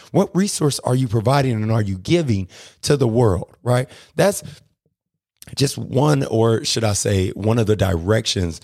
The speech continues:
that I would suggest for anyone that's looking for, you know, how can I build my character? Take that self-assessment. These are mine, like I said,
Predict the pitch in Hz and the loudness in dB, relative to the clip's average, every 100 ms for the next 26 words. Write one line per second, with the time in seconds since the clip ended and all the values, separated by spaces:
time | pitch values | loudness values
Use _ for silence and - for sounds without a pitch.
0 | - - - 117 104 - 110 120 113 107 | -20 -20 -2 2 2 0 0 2 2 0
1 | - 95 101 - - - 143 160 156 101 | -4 -2 -2 0 -2 0 0 2 4 4
2 | 87 90 104 117 110 101 82 107 92 87 | 2 2 -2 0 0 -2 -2 0 0 0
3 | - - _ 127 117 82 104 123 120 101 | -6 -20 _ 0 2 2 -2 -2 0 0
4 | 92 104 98 87 - 107 - - - - | 4 2 2 -4 -2 -6 -6 -16 -18 -20
5 | _ - 196 - - 117 - 101 - - | _ -2 -2 -2 -2 -2 0 -2 -2 -4
6 | - - _ _ _ - _ _ _ _ | -8 -12 _ _ _ -20 _ _ _ _
7 | _ _ _ _ _ _ _ - - 139 | _ _ _ _ _ _ _ -16 0 0
8 | 147 135 120 82 85 104 104 101 - 92 | 2 2 2 2 0 0 -2 0 0 0